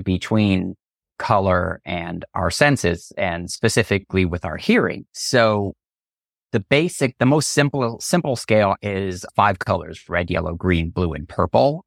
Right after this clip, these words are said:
are the basic ones. And then it goes, there's other research that shows different scales that go up to about twenty-four different colors that are represented by sound. And so there are specific notes that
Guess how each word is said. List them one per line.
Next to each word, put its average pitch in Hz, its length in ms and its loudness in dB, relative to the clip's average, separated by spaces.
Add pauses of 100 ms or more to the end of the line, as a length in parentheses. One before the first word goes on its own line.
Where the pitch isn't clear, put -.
are 90 180 0
the 82 260 -6 (520)
basic 98 400 0
ones. 85 300 -6
And 107 100 2
then 110 160 4
it 92 120 -2
goes, 95 340 0 (340)
there's 92 300 2
other 110 220 4
research 95 320 0
that 76 160 -6
shows 90 320 -4
different 87 420 -2
scales 90 400 2
that 85 160 -4
go 95 140 0
up 85 220 -4
to 98 100 -4
about 85 240 -2
twenty-four 98 680 0
different 98 380 -4
colors 101 360 0
that 95 100 2
are 90 60 0
represented 92 720 0
by 82 240 0
sound. 110 720 -2 (500)
And 95 160 2
so 92 140 2
there 92 160 0
are 90 240 0
specific - 720 -2
notes 127 580 0 (380)
that 98 300 2